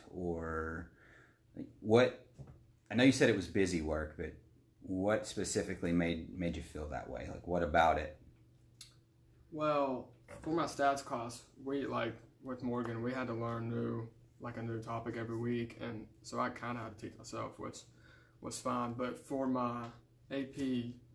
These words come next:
Speaker 2: Euro class, a lot of the stuff we did wasn't really relevant to the class, it was just kind of assignments 'cause we had to do something every,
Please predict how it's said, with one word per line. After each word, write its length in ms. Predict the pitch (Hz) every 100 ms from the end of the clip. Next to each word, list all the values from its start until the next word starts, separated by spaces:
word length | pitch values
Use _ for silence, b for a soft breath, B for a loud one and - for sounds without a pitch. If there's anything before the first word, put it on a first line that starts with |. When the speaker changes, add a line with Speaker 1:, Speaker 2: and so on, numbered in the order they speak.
| -
Speaker 2:
Euro 360 | 127 135 151
class, 600 | 160 170 165 165 165 - - b b b b - - -
a 40 |
lot 140 | 135
of 60 | 156
the 80 | 143
stuff 280 | - 139 139
we 100 | 127
did 260 | 135 135
wasn't 260 | 123 127 127
really 460 | 127 127 120 117 - - -
relevant 540 | 117 120 123 120 110
to 100 | 127
the 60 | 104
class, 580 | 117 123 127 127 - - _ - - -
it 60 | 127
was 120 | 120
just 160 | 117
kind 160 | - 120
of 240 | 117 117
assignments 540 | 120 - 117 120 120 113
'cause 200 | 117 113
we 120 | 117
had 220 | 117 117
to 60 | 117
do 120 | 117
something 340 | 117 120 120
every, 280 | 120 120 120